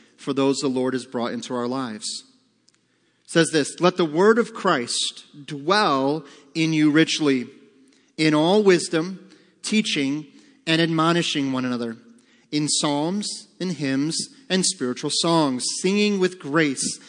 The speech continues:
in your hearts to the Lord." And here's that verse that so many of us have memorized or heard read or we've tried to live out. "And whatsoever you do in word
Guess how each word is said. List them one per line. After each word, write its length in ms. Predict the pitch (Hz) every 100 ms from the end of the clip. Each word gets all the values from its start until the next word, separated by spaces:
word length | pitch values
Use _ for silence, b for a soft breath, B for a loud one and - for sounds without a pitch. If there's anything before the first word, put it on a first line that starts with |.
| B B B
in 220 | 170 175
your 180 | 175 170
hearts 400 | 151 156 147 - -
to 100 | 156
the 100 | 143
Lord." 360 | 139 127 110 - - _ _ b b b b
And 120 | 123 123
here's 220 | 165 170
that 180 | 185 151
verse 240 | 185 185
that 140 | 175 -
so 360 | - - 196
many 220 | 190 185
of 80 | 175
us 160 | 160 -
have 160 | 135
memorized 720 | 160 220 202 185 180 180 170 143
or 140 | 123
heard 400 | - 156 131 147
read 460 | 196 208 185 175 175 B B
or 100 | 139
we've 220 | 135 135 -
tried 380 | - 190 190
to 80 | 180
live 260 | 170 165 151
out. 240 | 139 123 - _ b b b b
"And 140 | 131
whatsoever 500 | 131 - - 196 202
you 200 | 214 214
do 280 | 190 160 143
in 200 | 135 127
word 440 | 135 151 170 196